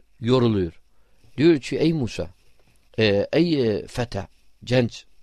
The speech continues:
talebesine sesleniyor. "Yemeğimizi getir, biz acıktık." Orada da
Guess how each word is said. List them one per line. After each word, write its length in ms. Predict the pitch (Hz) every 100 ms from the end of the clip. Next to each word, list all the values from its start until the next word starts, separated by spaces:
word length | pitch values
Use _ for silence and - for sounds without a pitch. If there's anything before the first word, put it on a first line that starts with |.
| _
talebesine 580 | - 104 101 101 - 92
sesleniyor. 540 | 90 87 - - - - _ - _ - - _ -
"Yemeğimizi 800 | 123 139 143 143 156 170 175
getir, 480 | 185 214 208 196 - _ _ - _ _ _ _ _ _ _ _ _ 135
biz 240 | 175 - -
acıktık." 600 | 120 107 - - - - - - _ _ _ _ _ _ _ _ - _ _ _ _ _ _ _ _
Orada 420 | 131 202 240 214
da 200 | 185 214